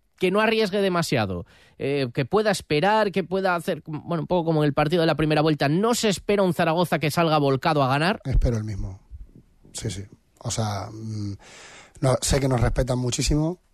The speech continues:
Speaker 2: saben que nosotros somos muy peligrosos con iniciativa, con balón, y ya ha demostrado ante otros rivales que le propusieron, que tuvieron posesión, que tuvieron, no tienen ningún problema en esperarte,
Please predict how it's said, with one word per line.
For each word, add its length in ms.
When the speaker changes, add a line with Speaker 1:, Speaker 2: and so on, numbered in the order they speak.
Speaker 2:
saben 400
que 340
nosotros 440
somos 240
muy 160
peligrosos 640
con 160
iniciativa, 560
con 140
balón, 380
y 640
ya 320
ha 60
demostrado 1040
ante 480
otros 320
rivales 480
que 400
le 140
propusieron, 760
que 80
tuvieron 380
posesión, 640
que 160
tuvieron, 500
no 140
tienen 240
ningún 260
problema 400
en 80
esperarte, 680